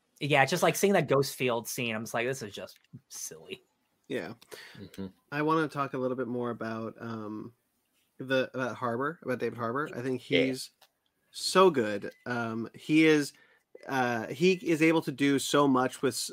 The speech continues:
Speaker 2: w-, w-, with, with, with not, like, he's such a good physical actor. He's very warm and, you know, we're seeing a lot of really interesting things fr-, from David Harbour these days, and I really like,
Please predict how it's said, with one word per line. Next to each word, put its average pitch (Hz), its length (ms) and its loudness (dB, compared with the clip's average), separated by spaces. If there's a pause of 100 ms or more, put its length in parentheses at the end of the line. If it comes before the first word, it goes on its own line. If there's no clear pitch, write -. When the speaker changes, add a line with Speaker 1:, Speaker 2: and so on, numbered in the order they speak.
(100)
Speaker 2:
w-, 139 160 -4
w-, 143 220 -8 (100)
with, 131 240 0
with, 127 320 -4 (460)
with 139 160 -2 (120)
not, 147 440 6 (560)
like, 175 140 4
he's 214 140 2
such 240 140 2
a 233 60 0
good 214 160 0
physical 165 360 2
actor. 131 500 -2
He's 156 160 -4
very 143 460 2 (1500)
warm 170 840 6 (200)
and, 139 680 4 (380)
you 180 140 2
know, 135 380 4
we're 170 140 4
seeing 208 280 4
a - 20 4
lot 156 220 6
of 139 100 0
really 143 220 2
interesting 139 440 -2
things 131 340 -2
fr-, 160 80 -4 (100)
from 139 240 -6
David 127 200 0
Harbour 127 300 0
these 123 220 -2
days, 120 400 -2
and 127 120 -6
I 123 60 -4
really 131 320 -2
like, 117 400 -8